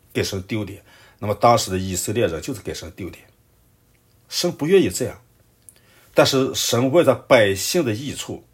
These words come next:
神甘愿自己的名被羞辱，就像主耶稣一样。主耶稣来到地上，他是神啊，他怎么能让人，让人来羞辱他呢？但是他正是为了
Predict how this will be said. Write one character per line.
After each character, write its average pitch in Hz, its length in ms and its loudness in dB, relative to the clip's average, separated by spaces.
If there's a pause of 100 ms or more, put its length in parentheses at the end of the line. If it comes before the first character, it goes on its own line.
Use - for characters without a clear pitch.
(1120)
神 - 520 -2
甘 107 320 4
愿 117 260 0
自 143 240 -6
己 98 140 -10
的 90 120 -8
名 80 280 -10
被 - 160 -12
羞 - 180 -8
辱， - 80 -20 (960)
就 175 160 -4
像 135 80 -6
主 143 100 -4
耶 131 140 2
稣 123 160 -4
一 92 160 -8
样。 101 160 -12 (1300)
主 202 140 4
耶 185 60 10
稣 160 160 2
来 135 140 8
到 170 160 2
地 170 140 0
上， 135 100 2
他 - 140 -6
是 165 120 0
神 - 320 0
啊， 147 220 0
他 160 220 -6
怎 - 260 -4
么 196 120 0
能 147 220 0 (520)
让 147 260 4
人， 151 240 2
让 156 180 8
人 143 220 0 (240)
来 131 160 4
羞 175 240 2
辱 98 140 -2
他 110 160 -6
呢？ 98 180 -4
但 143 100 4
是 139 120 -4
他 147 420 -2 (640)
正 175 140 4
是 143 80 4
为 175 180 8
了 156 300 4